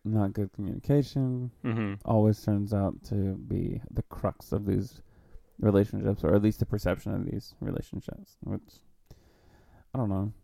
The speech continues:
Speaker 1: It, it just seems kind of like a par for the course thing. You just
Speaker 2: <laughs>
Speaker 1: kinda
Speaker 2: Just communicate.
Speaker 1: Yeah.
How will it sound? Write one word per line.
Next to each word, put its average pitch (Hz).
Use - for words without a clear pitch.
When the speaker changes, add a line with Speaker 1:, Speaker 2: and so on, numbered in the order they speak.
Speaker 1:
It, 127
it 120
just 143
seems 165
kind 165
of 165
like 170
a 135
par 135
for -
the 120
course 120
thing. 110
You 107
just -
Speaker 2:
<laughs> -
Speaker 1:
kinda 120
Speaker 2:
Just 208
communicate. 170
Speaker 1:
Yeah. 110